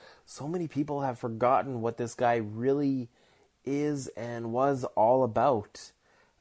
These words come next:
Um, we had the McMahons that were so prominent in the W W E at the time. We had this cynical,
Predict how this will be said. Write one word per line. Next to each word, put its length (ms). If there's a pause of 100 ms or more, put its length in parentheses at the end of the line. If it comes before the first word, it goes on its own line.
(100)
Um, 540 (1040)
we 140
had 420
the 60
McMahons 800 (240)
that 120
were 60
so 240
prominent 640
in 140
the 80
W 240
W 260
E 80
at 80
the 80
time. 400 (400)
We 120
had 380
this 220
cynical, 1200